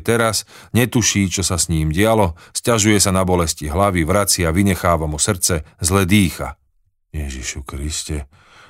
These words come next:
už tu bol zmluvný internista, E K G ukázalo nejakú arytmiu, vysoký krvný tlak. Dali sme mu lieky, ale s tým srdcom to nevyzerá najlepšie. Ak to do šiestich hodín neprejde, zariadíme prevoz do nemocnice. No aj tak by ste sa mali zastaviť.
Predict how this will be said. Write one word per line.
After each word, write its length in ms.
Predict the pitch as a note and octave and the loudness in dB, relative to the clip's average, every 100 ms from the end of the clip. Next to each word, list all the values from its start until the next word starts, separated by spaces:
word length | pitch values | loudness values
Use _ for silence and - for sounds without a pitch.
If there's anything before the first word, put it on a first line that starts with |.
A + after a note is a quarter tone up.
| - F3+ | -8 -4
už 160 | - | -2
tu 80 | A2 | 2
bol 240 | F2 A2+ | 4 4
zmluvný 640 | A2 F2 G2 G#2+ G2 F#2 G2 | 4 4 4 6 4 4 2
internista, 720 | F#2+ G2 E2+ E2 - D#2+ C#2+ - - | 2 0 0 0 -2 -6 -8 -16 -4
E 240 | G#2+ G2+ | -2 0
K 240 | G2 F2+ | 2 0
G 60 | E2+ G2 | 2 2
ukázalo 640 | F#2+ E2+ F#2 F2+ F2 F2 | 2 2 0 2 2 2
nejakú 480 | E2 E2 D#2 - E2+ | 0 0 -2 -2 0
arytmiu, 640 | F#2 G#2 F2+ G2+ G2 F2+ E2 - | 2 2 2 2 2 2 -2 -4
vysoký 400 | G2+ F2+ D2+ E2 | -2 0 0 -4
krvný 400 | D#2 D2+ D#2+ D2+ | -2 -2 0 -2
tlak. 400 | - E2 - - _ - - | 0 0 -2 -12 _ -20 -8
Dali 240 | B2+ C3 A#2 | 0 2 4
sme 160 | A2 | 4
mu 160 | G#2+ G2 | 4 4
lieky, 400 | F#2+ A2+ - F#2 | 4 2 0 -2
ale 240 | F2+ F2+ | 0 0
s 80 | - | -2
tým 240 | F2+ F2 - | -2 0 0
srdcom 480 | G#2+ - - F2 | -2 -4 -2 -2
to 160 | E2 E2+ | -2 -2
nevyzerá 640 | D#2+ F#2+ F#2 D#2+ D#2 D#2 | 0 2 2 0 0 0
najlepšie. 640 | E2+ F2 C#2 - - B1 D2 _ - - - - | 2 0 -2 -8 -12 -10 -14 _ -20 -20 -18 -4
Ak 160 | A#2 - | -2 0
to 80 | A2+ | 2
do 80 | A2+ | 4
šiestich 480 | A2+ G#2 - F#2+ | 4 2 2 0
hodín 320 | F2 F2 F2 F2+ | 2 2 4 2
neprejde, 640 | G2+ A2 A2 G#2 G#2+ F#2+ - - - | 2 2 2 2 0 -2 -14 -16 -2
zariadíme 560 | G#2 G#2 G2 F2 F2+ E2+ | 0 2 2 2 2 2
prevoz 320 | F2+ F2+ D#2+ | 2 0 2
do 80 | F2+ | 2
nemocnice. 640 | F2 D#2+ D2+ - D#2+ F2+ | 2 0 -2 -4 -2 0
No 160 | G#2 A#2 | 2 4
aj 240 | A#2+ A#2 | 2 2
tak 240 | A#2 G2+ F#2 | -2 -2 0
by 80 | |
ste 240 | F2+ - F2+ | -2 0 0
sa 160 | F2+ | 2
mali 320 | F2 F#2 E2+ D2+ | 2 2 2 0
zastaviť. 720 | D2+ - - C2 - - | -2 -4 -6 -12 -14 -20